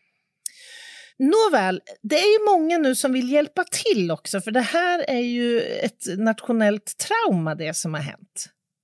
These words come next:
Så människor från hela världen kommer att höra av sig.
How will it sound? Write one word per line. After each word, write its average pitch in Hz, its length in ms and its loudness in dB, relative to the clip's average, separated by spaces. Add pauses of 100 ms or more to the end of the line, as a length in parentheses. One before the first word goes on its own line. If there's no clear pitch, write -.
(140)
Så 277 380 0
människor 320 560 2
från 320 240 -6
hela 269 220 2
världen 214 280 0
kommer 208 360 -2
att - 120 -10 (400)
höra 214 280 2
av 262 200 0
sig. - 320 -10